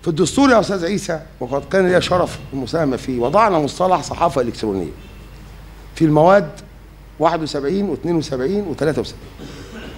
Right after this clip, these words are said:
وفي الدستور ذاته، وأرجو تطلع عليه، في المادة سبعة وسبعين اللي هي متعلقة بتنظيم المهن، اللي هي بإنشاء النقابات المهنية، بتقول إن لكل مهنة نقابة يصدر بها قانون.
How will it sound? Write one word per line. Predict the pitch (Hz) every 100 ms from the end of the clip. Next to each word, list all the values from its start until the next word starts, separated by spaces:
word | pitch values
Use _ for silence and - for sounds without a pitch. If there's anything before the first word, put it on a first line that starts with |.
| -
وفي | 139 156
الدستور | 147 185 - 294
ذاته، | 226 247 - 196 -
وأرجو | 160 190 165
تطلع | 139 156 156
عليه، | 107 104 110
في | 107 -
المادة | 175 220
سبعة | - 185 160
وسبعين | 117 120 120 165 165 - - - - -
اللي | 160
هي |
متعلقة | 175 143 143 190 -
بتنظيم | 151 139 131 123 196 180
المهن، | 160 123 95 78 - - - - - - -
اللي | 143
هي |
بإنشاء | 151 120 196
النقابات | 170 143 143 160
المهنية، | 135 120 120
بتقول | 120 - 233 226 208 - - - -
إن | 170
لكل | 175 - 247 202
مهنة | 214 208 185
نقابة | 165 156 151 123 131
يصدر | 175 147
بها | 160 151
قانون. | - 113 95